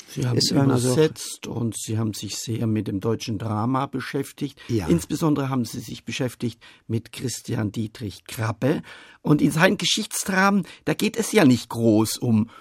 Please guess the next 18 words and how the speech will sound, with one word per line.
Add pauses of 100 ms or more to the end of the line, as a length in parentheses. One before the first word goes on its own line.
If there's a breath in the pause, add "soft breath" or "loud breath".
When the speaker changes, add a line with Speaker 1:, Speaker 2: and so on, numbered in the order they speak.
(140 loud breath)
Speaker 1:
moralische
Dilemmata
Speaker 2:
<laughs>
Speaker 1:
und,
äh,
Ideen,
über
die
wir
gerade
gesprochen
haben, (240 loud breath)
sondern (220 loud breath)
da
geht's
um
brutalen
Machtkampf.